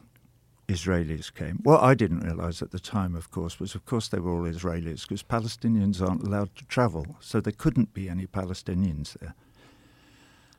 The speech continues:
They would need special permission, you know, cross, to cross through checkpoints and things, which they wouldn't get. So we did this gig, and at the end of it,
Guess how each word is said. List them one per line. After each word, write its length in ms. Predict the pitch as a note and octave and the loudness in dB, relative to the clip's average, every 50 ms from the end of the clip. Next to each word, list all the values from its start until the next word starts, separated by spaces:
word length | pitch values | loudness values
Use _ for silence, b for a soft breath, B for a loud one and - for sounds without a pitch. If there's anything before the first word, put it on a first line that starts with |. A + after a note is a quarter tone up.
| b b b | b b b
They 100 | B2+ A2+ | 2 4
would 140 | G#2+ G#2+ - | 4 4 4
need 180 | A#2+ A2 G#2 - | 4 2 2 2
special 360 | - - G2+ F#2 - - F#2 | 0 0 0 0 0 -2 -8
permission, 680 | - - G2+ G#2 A2+ D3 D3 - - - C#2+ D2+ E2 - - - | -6 -2 0 2 4 4 2 0 -2 -6 -6 -8 -8 -12 -12 -8
you 100 | - G#2 | -4 -2
know, 160 | F2+ D#2+ D2+ E2+ - _ | -2 -2 -2 -4 -8 _
cross, 240 | - G2 F2+ F#2 - - _ _ _ _ _ _ _ _ _ - | -8 -8 -6 -8 -8 -12 _ _ _ _ _ _ _ _ _ -16
to 140 | - - - | -12 -12 -10
cross 320 | - - A#2 G2 F2 - - | -4 -2 -2 -2 -2 -2 -4
through 140 | G2+ F2+ | -6 -6
checkpoints 640 | - - A#2+ G#2+ - - - - E2 D#2+ - - - | -4 -2 -2 -2 -2 -2 -4 -4 -4 -4 -6 -6 -8
and 120 | G2+ G2 - | -8 -8 -6
things, 300 | E2+ E2 F#2+ G2+ - - | -8 -8 -8 -10 -10 -10
which 220 | F#2+ F#2 - - | -10 -10 -8 -8
they 100 | F#2+ F2+ | -8 -6
wouldn't 240 | E2+ E2+ E2 D#2+ D#2+ | -6 -6 -8 -8 -8
get. 160 | D#2+ D#2+ - _ b b b b b b b b b b | -8 -10 -12 _ b b b b b b b b b b
So 160 | - - C#3+ | 0 4 6
we 100 | D3 D3+ | 6 6
did 200 | D3 F3 F3 - | 6 6 4 4
this 220 | - D3 C#3 - - | 4 2 2 2 0
gig, 420 | - A#2+ G#2 F#2+ F2+ E2 - - - b b b b b b _ _ _ - | 2 2 2 2 2 -2 -4 -10 -20 b b b b b b _ _ _ 0
and 380 | A#2+ A2+ A2 A2 A2+ G#2+ A2 - - - - - _ _ _ _ _ _ _ _ _ _ _ _ - - B B B B - | 2 4 4 6 4 4 0 -4 -16 -20 -20 -20 _ _ _ _ _ _ _ _ _ _ _ _ -20 -20 B B B B 2
at 100 | D#3 - | 4 6
the 160 | - D#3 D3+ | 6 6 8
end 220 | D3 C#3 C#3+ C#3 C3 | 8 8 8 6 4
of 100 | F2+ - | 2 0
it, 240 | D#2+ D2 D2+ - | 0 -2 -2 -4